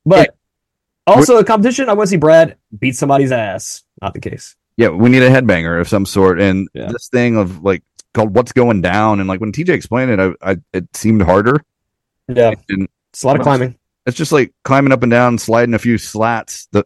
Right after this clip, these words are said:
Speaker 2: the first time you go
Speaker 1: Yeah.
Speaker 2: through. And then, like, it seemed like, like, I thought as Brad tried, started trying to move more than one ball up at a time, I'm like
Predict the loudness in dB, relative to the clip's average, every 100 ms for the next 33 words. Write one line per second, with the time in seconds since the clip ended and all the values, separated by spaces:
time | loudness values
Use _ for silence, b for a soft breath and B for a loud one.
0 | -4 -2 0 0 -2 -2 -2 -2 -4 0
1 | 0 -2 -6 _ _ _ _ _ _ _
2 | _ -2 0 0 0 -2 -4 -8 -8 -8
3 | _ _ -16 -10 -6 -6 -4 -6 -8 _
4 | _ _ _ _ _ -2 -2 0 -4 0
5 | 0 2 0 2 0 -2 -2 -2 -2 -2
6 | -2 -2 -2 -2 0 0 0 -2 -2 -4
7 | -4 -2 -4 -4 -8 -8 -6 -6 -6 -8